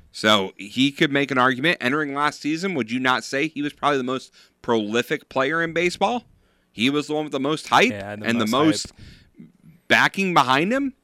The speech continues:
Speaker 2: Mm-hmm. Yep, he did have a lot of hype.
Speaker 1: So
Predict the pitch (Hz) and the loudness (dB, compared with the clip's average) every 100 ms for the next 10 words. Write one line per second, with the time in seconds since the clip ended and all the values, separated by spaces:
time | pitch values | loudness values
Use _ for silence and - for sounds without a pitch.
0 | _ 104 101 101 107 107 110 - 98 101 | _ -12 -10 -10 -12 -14 -16 -18 -12 -12
1 | 104 _ 113 104 104 104 98 101 101 101 | -12 _ -16 -10 -8 -8 -10 -10 -10 -8
2 | 101 104 160 156 147 147 | -6 -2 2 4 6 4